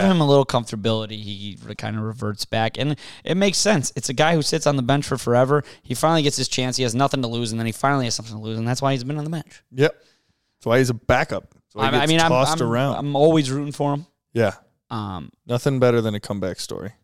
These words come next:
Speaker 2: I don't understand why Kyler played. I don't really know what direction the Cardinals are going.
Speaker 1: I think it's, I think it's to the fact of just football. Like, Kyler got injured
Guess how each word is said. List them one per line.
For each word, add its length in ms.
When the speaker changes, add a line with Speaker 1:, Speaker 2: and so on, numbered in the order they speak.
Speaker 2:
I 40
don't 280
understand 880
why 560
Kyler 440
played. 440
I 60
don't 240
really 220
know 160
what 260
direction 440
the 60
Cardinals 380
are 60
going. 460
Speaker 1:
I 100
think 220
it's, 360
I 60
think 180
it's 200
to 80
the 80
fact 360
of 200
just 240
football. 680
Like, 360
Kyler 320
got 180
injured 460